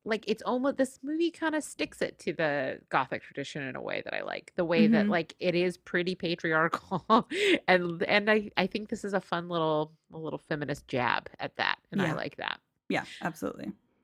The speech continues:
Speaker 1: All right. So now you know what we think about it, which means it's time for us to go into the spoiler zone.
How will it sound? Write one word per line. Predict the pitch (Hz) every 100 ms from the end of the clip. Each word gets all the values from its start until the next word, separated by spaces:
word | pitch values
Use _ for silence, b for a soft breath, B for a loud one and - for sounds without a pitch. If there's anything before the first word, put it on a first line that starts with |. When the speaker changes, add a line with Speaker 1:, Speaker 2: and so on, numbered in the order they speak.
| -
Speaker 1:
All | 208
right. | 240 269 285 - -
So | - 220
now | 220 240
you | 294
know | 294 269 269 277
what | - 214 214 226 -
we | 226
think | 214 233 233
about | 247 131 -
it, | - - -
which | 185 190
means | 220 277 277 233 202
it's | 190 -
time | - 240 247 262 262
for | - 214
us | -
to |
go | 214 190 190 -
into | 170 175
the | 156
spoiler | - 131 104 82
zone. | - - -